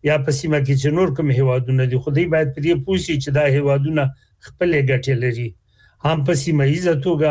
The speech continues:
هم، هم په نړیوال ډګر کې. په سیمه ییزه توګه افغانستان یا د طبیعي شتمنیو له مخې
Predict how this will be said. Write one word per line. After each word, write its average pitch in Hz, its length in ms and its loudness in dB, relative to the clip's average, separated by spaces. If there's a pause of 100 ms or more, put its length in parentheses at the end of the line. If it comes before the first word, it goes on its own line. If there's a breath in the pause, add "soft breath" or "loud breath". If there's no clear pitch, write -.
(120)
هم، 135 180 2
هم 139 260 2
په 135 100 -2
نړیوال 135 480 2
ډګر 127 380 0
کې. 131 100 -12 (680)
په 143 40 0
سیمه 147 300 0
ییزه 170 220 0
توګه 170 260 2
افغانستان 160 680 0
یا 165 120 2
د 147 160 -2 (360)
طبیعي 151 320 0
شتمنیو 151 560 0
له 147 120 2
مخې 147 340 0